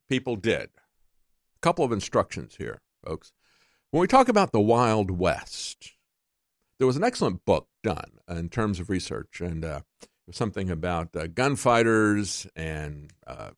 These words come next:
cattle rustlers or something in the Wild West. I, I can't remember the exact title. But what they found was that, yes, there were occasional shootouts that would happen, like the O K Corral or something, or you'd have a couple of gunfighters,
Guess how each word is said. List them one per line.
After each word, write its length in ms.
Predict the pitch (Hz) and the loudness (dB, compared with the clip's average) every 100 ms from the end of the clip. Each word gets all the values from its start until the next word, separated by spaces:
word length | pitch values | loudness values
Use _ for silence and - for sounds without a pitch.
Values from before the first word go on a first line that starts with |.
| - | 0
cattle 260 | 151 139 | 2 4
rustlers 420 | 120 117 - 104 | 4 2 2 -2
or 40 | 87 | -2
something 300 | 110 87 95 | -4 -2 -2
in 80 | 85 | 0
the 60 | |
Wild 280 | 85 90 85 | 0 0 0
West. 340 | 82 76 - | -4 -6 -6
I, 160 | 92 92 | -6 -4
I 40 | 101 | -4
can't 200 | 131 - | -4 -2
remember 240 | 92 90 | -2 -2
the 100 | 82 | -4
exact 360 | 78 87 80 - | -6 -6 -6 -8
title. 240 | 73 - _ _ | -12 -12 _ _
But 120 | - 185 | 0 4
what 160 | 262 | 4
they 100 | 240 | 2
found 320 | 147 120 82 | -2 -4 -4
was 180 | 73 - _ _ _ _ _ _ _ | -10 -14 _ _ _ _ _ _ _
that, 180 | 123 - | 0 4
yes, 280 | 160 180 - | 4 4 2
there 220 | 165 165 | 2 6
were 400 | 131 139 147 143 - | 8 8 6 4 0
occasional 560 | 131 156 143 135 147 | 4 6 4 2 -4
shootouts 640 | 139 - 107 90 87 - - | -2 2 4 2 0 -6 -4
that 120 | 110 | -2
would 120 | 107 | 0
happen, 300 | 90 80 95 | -2 -6 -4
like 260 | 98 131 - | 2 0 0
the 160 | 113 | 4
O 80 | 110 | 4
K 240 | 110 104 90 | 4 -2 -4
Corral 380 | - 85 78 | -2 -4 -4
or 100 | 80 | -6
something, 300 | - 113 208 | -6 0 2
or 100 | 196 | 4
you'd 140 | 196 160 | 2 2
have 160 | 151 | 0
a 40 | 151 | 0
couple 360 | 139 131 135 | -2 0 2
of 200 | 117 107 | 2 0
gunfighters, 760 | 92 113 117 107 98 98 98 | -2 -2 2 2 4 2 0